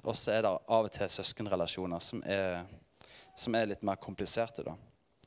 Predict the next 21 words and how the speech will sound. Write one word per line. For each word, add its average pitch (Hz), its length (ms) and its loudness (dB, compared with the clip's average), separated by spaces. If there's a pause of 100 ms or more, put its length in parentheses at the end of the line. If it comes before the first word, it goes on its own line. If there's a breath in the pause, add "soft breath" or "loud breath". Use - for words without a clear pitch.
(720 loud breath)
Men 131 100 4
det 185 120 4
jeg - 100 -4
tror, 185 240 4
og 123 80 6
jeg - 460 -4 (640)
ønsker 127 240 0
å - 60 -10
formidle 123 260 0
til 117 80 -2
dere, 117 240 0
er 113 80 2
at - 100 -10
Paulus, 151 300 2
han 123 160 -6 (300)
ønsker 131 340 0
at 107 100 -8
vi 143 220 0 (100)
som - 280 0 (120)
troende 135 440 -2
kristne - 420 0